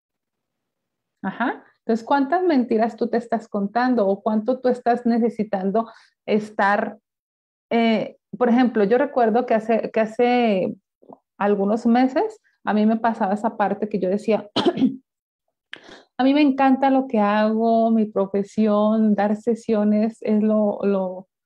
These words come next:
lo que me encanta". Cuando yo estoy dando sesiones privadas, me expando, estoy en un espacio de, es como mi superpoder. Yo me siento súper feliz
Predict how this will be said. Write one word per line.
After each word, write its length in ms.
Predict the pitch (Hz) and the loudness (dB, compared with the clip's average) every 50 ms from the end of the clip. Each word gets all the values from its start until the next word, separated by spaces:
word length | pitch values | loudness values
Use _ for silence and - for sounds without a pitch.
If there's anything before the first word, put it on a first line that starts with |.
| _ _ _ _ - | _ _ _ _ -4
lo 140 | 214 226 220 | -2 -2 0
que 100 | 220 226 | 0 0
me 80 | 214 | 2
encanta". 480 | 208 196 208 - 208 196 190 - - - | 2 0 0 -2 -2 -2 -4 -6 -8 -6
Cuando 220 | - 196 196 196 202 | -4 -2 0 0 0
yo 60 | 220 | 0
estoy 220 | 214 220 - 269 | 0 -2 -2 0
dando 240 | 254 262 254 247 247 | 0 2 0 0 0
sesiones 460 | 247 - 226 - - 202 214 220 220 | -2 -4 -6 -4 -4 -2 -2 -4 -4
privadas, 560 | - - 208 202 196 190 196 214 247 269 269 - _ _ _ _ _ _ _ _ | -4 -2 -2 0 0 0 0 0 -2 -2 -4 -8 _ _ _ _ _ _ _ _
me 180 | 208 202 202 - | -4 -2 0 0
expando, 720 | 208 208 - - _ - 226 226 233 226 226 220 220 220 220 | -2 -4 -6 -8 _ -2 0 0 2 2 2 2 2 2 2
estoy 300 | 226 220 220 - 208 202 | 0 0 -2 -2 0 0
en 120 | 202 208 214 | 2 2 0
un 140 | 214 208 | 0 0
espacio 800 | 208 214 214 - - 208 214 208 - - 214 214 214 208 208 202 | 0 -2 -2 -2 -2 -2 -2 -2 -4 -2 -2 0 0 2 2 2
de, 460 | 202 196 185 180 175 175 - - - _ | 2 2 0 0 -2 -4 -6 -8 -10 _
es 160 | - - - - | -10 -10 -10 -6
como 260 | - 262 254 262 233 | -4 -2 0 2 2
mi 160 | 226 214 208 | 2 0 0
superpoder. 1000 | 214 - 202 202 - - 180 180 180 175 - - 170 175 175 175 175 175 175 175 _ _ | -2 -4 -6 -6 -4 -4 -4 -4 -6 -6 -4 -2 0 0 0 0 -2 -4 -6 -12 _ _
Yo 140 | - 208 208 | -4 -2 -2
me 120 | 208 220 226 | -2 -2 -2
siento 540 | 220 226 214 208 214 214 220 220 220 220 - _ _ _ _ | -4 -4 -4 -4 -2 -2 -2 -4 -4 -6 -12 _ _ _ _
súper 420 | _ - - 277 269 277 262 262 | _ -8 -6 -4 -2 -2 -2 0
feliz 420 | 269 233 202 190 202 220 233 - | 0 0 0 0 0 -2 -2 -6